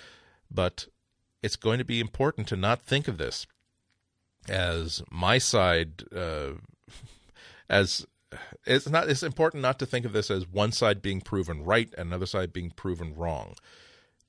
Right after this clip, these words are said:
You know, it's, uh, it's that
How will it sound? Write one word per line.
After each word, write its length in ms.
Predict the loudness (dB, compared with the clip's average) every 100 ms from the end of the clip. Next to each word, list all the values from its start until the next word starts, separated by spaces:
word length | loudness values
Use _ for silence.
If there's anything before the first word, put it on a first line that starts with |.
| _
You 80 | -6
know, 220 | -4 -6 _ _
it's, 320 | -6 -4 -6
uh, 300 | -6 -6 -8 -8
it's 380 | -8 -6 -6 -10 _ _ _
that 380 | 2 4 4 -2